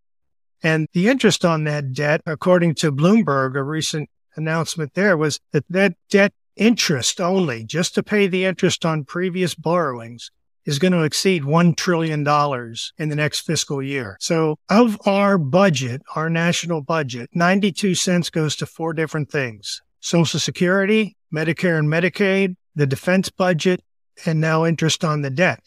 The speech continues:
And interest on the debt is soon to take over spot number three instead of spot number four.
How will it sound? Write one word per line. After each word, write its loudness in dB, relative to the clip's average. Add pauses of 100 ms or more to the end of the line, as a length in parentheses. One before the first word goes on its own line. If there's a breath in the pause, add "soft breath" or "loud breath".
(120)
And -6
interest -4
on 2
the -2
debt 2
is -2
soon 0
to -4
take -2
over -4
spot -6
number -6
three 0 (100)
instead -2
of 0
spot 0
number -8
four. 0